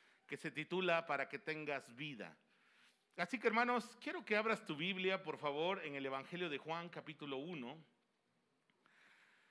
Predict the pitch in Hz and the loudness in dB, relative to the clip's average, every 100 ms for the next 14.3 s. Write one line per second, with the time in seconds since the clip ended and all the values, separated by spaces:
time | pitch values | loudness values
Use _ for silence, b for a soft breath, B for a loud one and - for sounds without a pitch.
0 | B B - 143 165 196 190 160 147 147 | B B -6 0 2 2 2 2 4 6
1 | 160 180 180 143 135 - 151 170 156 - | 6 4 0 -6 -6 -6 -2 4 4 2
2 | 139 113 165 170 151 131 127 147 180 165 | -4 0 -2 0 -4 0 0 2 0 0
3 | 170 208 147 143 139 143 143 170 160 156 | -2 -2 -4 -4 -4 -4 -2 -2 0 -2
4 | 147 165 - 151 131 143 139 151 165 151 | -2 -6 -4 -4 -4 -8 -6 -4 -2 -2
5 | 135 127 - 151 151 135 139 160 151 127 | -4 -6 -6 -6 -4 -2 -2 -2 -2 -4
6 | 120 170 185 170 165 247 - _ b b | -4 -2 -2 -2 -4 -6 -14 _ b b
7 | b b b b b b - - 127 - | b b b b b b -20 -8 -4 -2
8 | 214 196 180 - 185 214 220 214 202 180 | 4 6 4 4 4 6 6 4 4 0
9 | 170 147 180 202 202 208 202 180 156 160 | -6 -6 -4 -2 -2 -2 0 2 0 0
10 | 151 175 180 165 180 180 156 139 135 131 | 0 2 2 0 0 -2 -2 -2 -2 -4
11 | 135 175 175 170 175 175 196 190 190 170 | -6 -6 -6 -6 -4 -2 0 0 0 -2
12 | 127 - 131 123 123 160 170 160 143 147 | -10 -4 -4 -4 -4 -4 2 2 4 4
13 | 170 160 147 135 165 180 180 175 156 156 | 4 4 0 -2 -2 0 2 4 2 2
14 | 160 208 220 | 6 6 6